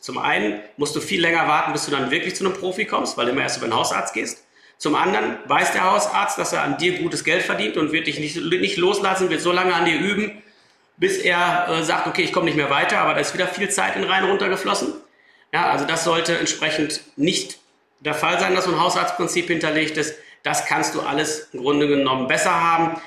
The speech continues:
indem du auf solche Punkte eben achtest. Das heißt, im zweiten Schritt guckst du dir an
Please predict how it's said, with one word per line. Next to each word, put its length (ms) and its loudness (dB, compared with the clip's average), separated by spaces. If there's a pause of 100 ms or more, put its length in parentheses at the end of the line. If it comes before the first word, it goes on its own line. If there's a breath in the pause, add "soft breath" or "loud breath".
(120)
indem 280 0
du 120 2
auf 240 0
solche 220 0
Punkte 320 -4
eben 120 -2
achtest. 380 -10 (240 soft breath)
Das 100 -4
heißt, 200 2
im 100 -2
zweiten 380 2
Schritt 260 0
guckst 300 0
du 40 -4
dir 160 2
an 300 2